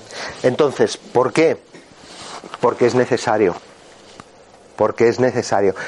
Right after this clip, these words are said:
¿A quién le gusta todo esto de un mundo mejor? Quiero un mundo mejor. Ya, el mundo mejor no se compra a los chinos. El mundo mejor se construye.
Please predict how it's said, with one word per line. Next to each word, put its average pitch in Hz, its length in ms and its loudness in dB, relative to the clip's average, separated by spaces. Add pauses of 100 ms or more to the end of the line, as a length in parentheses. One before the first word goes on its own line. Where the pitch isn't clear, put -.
(100)
¿A 110 80 0
quién 156 180 2
le 160 60 6
gusta 127 320 0
todo 117 160 4
esto 117 180 0
de 113 80 2
un 113 80 0
mundo 113 220 0
mejor? 101 380 -2 (1000)
Quiero 139 300 4
un 113 120 -2
mundo 127 340 2
mejor. 107 420 0 (880)
Ya, 120 220 2
el 110 80 -2
mundo 143 220 2
mejor 151 420 2
no 127 140 0
se 143 100 0
compra 135 240 0
a - 20 0
los 123 140 0
chinos. 127 580 -2 (880)
El 120 120 2
mundo 143 260 2
mejor 151 340 0
se 143 140 -2
construye. 98 640 -4